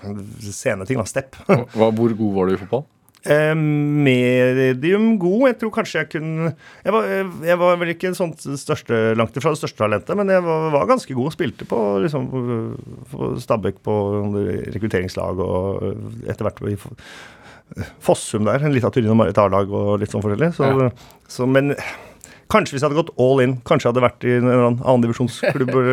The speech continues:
Speaker 1: vært heldig og kommet oppover. Jeg vet ikke.
Speaker 2: Ja.
Speaker 1: Det er alltid vanskelig. Jeg føler det er en, eh, fotballtalent rundt, eh, hver en sving, holdt jeg på å si, i Norge.
Speaker 2: Men dette valget?
Speaker 1: Valget, ja. Eh, så jeg måtte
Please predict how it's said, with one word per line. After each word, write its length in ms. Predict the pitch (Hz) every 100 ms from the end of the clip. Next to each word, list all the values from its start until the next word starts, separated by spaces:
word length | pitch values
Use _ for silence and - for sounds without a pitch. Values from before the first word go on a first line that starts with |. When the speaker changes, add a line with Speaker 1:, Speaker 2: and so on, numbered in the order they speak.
| 123 131
Speaker 1:
vært 160 | -
heldig 300 | 151 110 113
og 80 | 113
kommet 180 | 123 113
oppover. 240 | 110 123
Jeg 140 | 127 117
vet 100 | 78
ikke. 140 | 107
Speaker 2:
Ja. 220 | - 113 104 - - - - -
Speaker 1:
Det 100 | -
er 60 | 120
alltid 160 | 104 117
vanskelig. 240 | 101 110 110
Jeg 80 | 127
føler 220 | 131 120
det 60 | 120
er 120 | 113
en, 140 | 113 117
eh, 260 | 107 113 113 110
fotballtalent 540 | 139 98 95 110 113
rundt, 300 | 110 107 -
eh, 520 | 110 95 76 98 104 107
hver 200 | 104 104
en 80 | 107 101 - -
sving, 280 | 120 113 131
holdt 140 | 117
jeg 60 | 110
på 80 | 110
å 20 |
si, 60 | 127
i 120 | 127
Norge. 240 | 120 113 - -
Speaker 2:
Men 140 | 135
dette 200 | 135 131 113
valget? 380 | 95 95 113 - - 240
Speaker 1:
Valget, 300 | 151 151 160
ja. 80 | 190 - _ -
Eh, 400 | 143 147 147 147
så 140 | 117 151
jeg 60 |
måtte 240 | 147 165